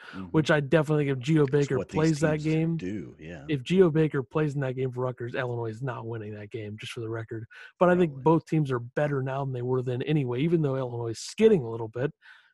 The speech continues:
Speaker 2: This was, was this, was this prior to the set? I think it was during the seven games. I think it was early in the seven-game win streak. But, yeah,
Speaker 1: Yeah.
Speaker 2: they, they've gotten better, even though they've taken a couple steps back. I would say they're less equipped for this game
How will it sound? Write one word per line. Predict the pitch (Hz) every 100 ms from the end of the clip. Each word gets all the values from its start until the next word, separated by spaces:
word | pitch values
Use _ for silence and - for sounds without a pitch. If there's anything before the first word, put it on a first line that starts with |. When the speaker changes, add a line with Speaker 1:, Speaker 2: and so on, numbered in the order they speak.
| -
Speaker 2:
This | 156 156
was, | 131 - _ _
was | 151 151
this, | 165 - _ _ _ _
was | - 170
this | 214
prior | - - 180 208 208
to | 180
the | 165
set? | - 190 165
I |
think | 165 208
it | 196
was | 135
during | - 143 127
the |
seven | 117 131 120
games. | 117 117
I | 135
think | 147
it |
was | 123
early | - 131 120 113 - _ _ _ _
in | 143
the | 127
seven-game | - 131 123 120 117
win | 117 117
streak. | - 120 113
But, | - 117 - _ _ _ _
yeah, | 160
Speaker 1:
Yeah. | 123
Speaker 2:
they, | 131 135 170
they've | 147 139
gotten | 156 135 113
better, | 117 143 117 120
even | 123 127
though | 120 120 117 _ _ - _ _ _ -
they've | 170
taken | 180 143
a | 127
couple | 165 147 135
steps | - 135 110
back. | 127 156 147 135 - - _ _ _ _ -
I | 147
would | 147
say | - 147
they're | 139 127
less | 127 131 151 -
equipped | - - 160 -
for | - 139
this | 135 -
game | 143 131 131 131